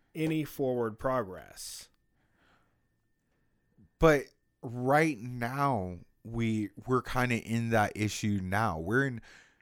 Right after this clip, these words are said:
Speaker 2: and, and again, I'm not
Speaker 1: Yeah, no,
Speaker 2: tr-
Speaker 1: I, I understand
Speaker 2: we're
Speaker 1: exactly what you're saying, but it's, you know, because we have the House and the Senate, and it goes, you know, House to the Senate, back to the House, because the Senate didn't approve.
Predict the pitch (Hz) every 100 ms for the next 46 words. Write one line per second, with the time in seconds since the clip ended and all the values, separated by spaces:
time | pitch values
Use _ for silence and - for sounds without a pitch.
0 | _ - 143 143 143 143 127 95 95 113
1 | 196 185 160 226 180 175 165 156 127 151
2 | 139 147 - 135 131 120 104 - 101 208
3 | 208 110 104 - - - _ 117 110 104
4 | - - 131 107 107 113 - 123 113 120
5 | 113 107 98 107 107 - 104 95 - 165
6 | 104 92 - - - - 107 101 104 101
7 | 101 - - 117 95 87 - 117 101 -
8 | 104 92 - 143 127 107 117 104 113 -
9 | 110 101 151 143 135 - 110 104 107 -
10 | 107 95 104 98 95 147 135